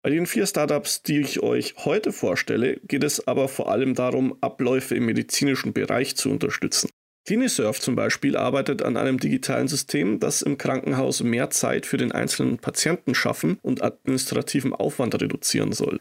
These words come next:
Das Ganze funktioniert so. Patienten können mit dem eigenen Smartphone Anfragen an die Pflegekräfte schicken. Die Pflegekräfte bekommen die Anfrage dann per App auf ihre Geräte und können je nachdem handeln. Sie können dem Patienten das bringen, was er braucht.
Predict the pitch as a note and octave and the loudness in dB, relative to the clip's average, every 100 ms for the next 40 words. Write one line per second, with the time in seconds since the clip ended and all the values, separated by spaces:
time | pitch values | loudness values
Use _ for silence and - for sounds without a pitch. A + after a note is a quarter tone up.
0 | - - G2+ B2 D#3 F3+ D#3+ - E3 D#3+ | -6 -2 0 2 0 0 -2 0 0 2
1 | E3 - - - - - A#2+ D#3 - F3+ | 0 0 -2 -4 -2 0 0 0 -2 0
2 | E3 D3 C#3 A#2 - A#2+ D#3+ E3 - A2 | 2 2 0 0 2 2 2 0 0 0
3 | G#2+ - C3+ - - B2+ - B2 A#2 C3 | 0 -2 -2 -2 -2 -2 0 0 0 0
4 | - B2 - C#3 D3+ - - - - - | 0 -2 -2 -2 0 0 -2 -2 0 0
5 | - - - - - - A#2 C#3+ D3+ D#3+ | -2 -6 -14 -4 -4 -2 -2 -2 0 -4
6 | - F3+ E3+ - - C3 C3 C#3+ - B2 | 0 -2 -2 -10 -4 0 0 0 0 0
7 | D3+ C#3+ D3 - A#2 A#2 B2+ - - - | 0 0 2 2 0 0 -2 -2 -2 -2
8 | - - A2 F2+ - B2 C3 - D3+ - | 0 0 0 0 0 0 0 0 0 -4
9 | - C3 B2 A#2 B2 - C3+ - A#2+ A#2 | -2 0 2 0 -2 -2 -2 0 0 0
10 | - _ _ - C#3+ C3 B2+ B2+ A#2 - | -4 _ _ -4 0 0 0 -2 0 0
11 | - B2 - - C3+ C#3+ B2+ - - - | 0 -2 -2 -2 0 0 0 0 0 0
12 | - - - | 2 0 -4